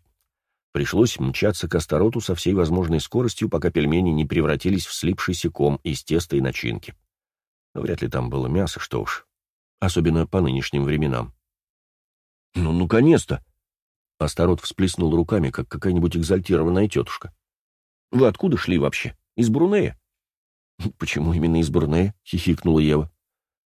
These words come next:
"Нам только что Бельфигор рассказывал, что султан Брунея — самый богатый человек в мире".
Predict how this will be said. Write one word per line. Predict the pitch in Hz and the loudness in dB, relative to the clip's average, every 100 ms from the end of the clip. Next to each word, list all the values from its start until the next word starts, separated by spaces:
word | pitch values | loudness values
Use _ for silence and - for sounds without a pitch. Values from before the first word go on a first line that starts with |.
| _ _ _ | _ _ _
"Нам | 90 82 | 0 2
только | 95 87 | 2 0
что | - 101 | 2 2
Бельфигор | 76 71 92 90 | 2 2 4 4
рассказывал, | 76 82 - 85 71 | 4 0 2 2 0
что | - 71 | -2 -4
султан | 73 78 90 73 | -2 0 2 2
Брунея — | 78 90 78 | 4 4 2
самый | - 73 73 | 0 0 2
богатый | 82 80 71 | 2 2 0
человек | - 80 85 | 0 2 2
в | 92 | 2
мире". | 82 65 | 0 -2